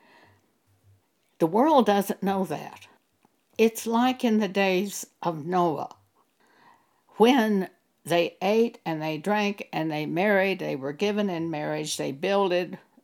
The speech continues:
they sold, and they didn't know until Noah entered the ark and the rain began to fall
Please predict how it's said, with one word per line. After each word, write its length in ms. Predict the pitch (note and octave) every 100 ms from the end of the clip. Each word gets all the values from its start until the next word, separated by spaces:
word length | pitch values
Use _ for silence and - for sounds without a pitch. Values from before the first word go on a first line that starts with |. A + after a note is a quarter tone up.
| _
they 180 | D3+ C#3+
sold, 800 | - - D#3+ E3 E3+ F3+ F3 F#3+ - _ _ _ _ _ _ _ _ _ _ -
and 220 | F3+ F3
they 140 | G#3
didn't 320 | A3+ B3+ A#3
know 500 | A3 A#3+ D4+ A#3+ - - - _ _ _ _ _ _ _ -
until 840 | E3+ E3+ - G#3 G#3+ A3 A3 G#3 -
Noah 480 | F3 F3 G#3+ C#4+ - -
entered 320 | A3+ A#3+ G#3+
the 180 | G3+ - F#3
ark 420 | F3+ E3 E3+ - - - _ _ _ _ _ _ _ _
and 160 | D#3+ D#3
the 80 | D3
rain 400 | E3+ F#3 F#3+ G3+
began 460 | F3+ F3 E3+ D#3+
to 100 | E3
fall 680 | D#3 - D3+ C3 C#3 C#3+ -